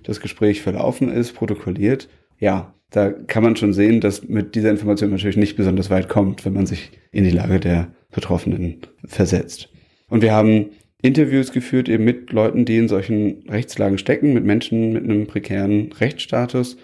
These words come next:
Und Anna Wies, die die Forschung gemacht hat, hat häufig gehört, dass es irgendwie um Glück geht.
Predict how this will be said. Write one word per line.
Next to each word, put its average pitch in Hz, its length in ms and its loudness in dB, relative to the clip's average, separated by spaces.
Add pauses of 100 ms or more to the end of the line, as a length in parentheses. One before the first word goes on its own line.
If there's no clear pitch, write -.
(320)
Und 117 460 2 (320)
Anna 113 240 4
Wies, 147 320 2
die 120 120 -2
die 117 260 4
Forschung 120 400 -2
gemacht 113 420 -6
hat, - 360 -2 (160)
hat - 640 -4 (160)
häufig 123 640 2
gehört, 113 380 0
dass 104 100 -6
es 107 180 -6
irgendwie 104 340 -2
um 104 240 -2
Glück 127 220 -2
geht. - 440 -12